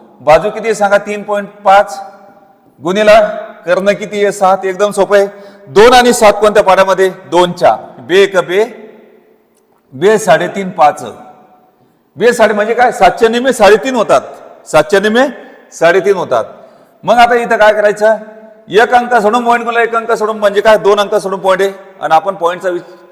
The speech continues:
विचार नंतर करायचा. तिथं झाले पस्तीस गुणा पस्तीस. पस्तीसचा वर्ग किती झाला? बाराशे पंचवीस होय. मग आता एक अंक सोडून पॉइंट गुणला एक अंक सोडून म्हणजेच दोन अंक सोडून पॉइंट.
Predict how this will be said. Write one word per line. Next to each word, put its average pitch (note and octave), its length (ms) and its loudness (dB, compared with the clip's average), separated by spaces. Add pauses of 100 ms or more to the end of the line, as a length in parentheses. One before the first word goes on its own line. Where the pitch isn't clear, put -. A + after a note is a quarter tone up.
(240)
विचार E3 260 0
नंतर E3+ 280 -2
करायचा. B2+ 360 -4 (680)
तिथं A#3 180 0
झाले A3+ 220 2
पस्तीस G#3 400 -2
गुणा G#3+ 180 0
पस्तीस. F3+ 480 -4
पस्तीसचा F#3+ 680 -2
वर्ग G#3 180 0
किती G#3 180 -2
झाला? F3+ 360 2 (680)
बाराशे E3 480 2
पंचवीस D3+ 460 -10
होय. A2 160 -8 (1200)
मग G3+ 160 0
आता A#3+ 180 4
एक G#3 220 2
अंक A3 180 -2
सोडून G3+ 280 -2
पॉइंट G#3 200 -6
गुणला G#3 160 -6
एक G3+ 100 -4
अंक G3+ 160 -4
सोडून F#3 240 -10
म्हणजेच F3+ 440 -10 (1080)
दोन G3+ 280 0
अंक G#3 160 -4
सोडून F3+ 280 -4
पॉइंट. C3 260 -6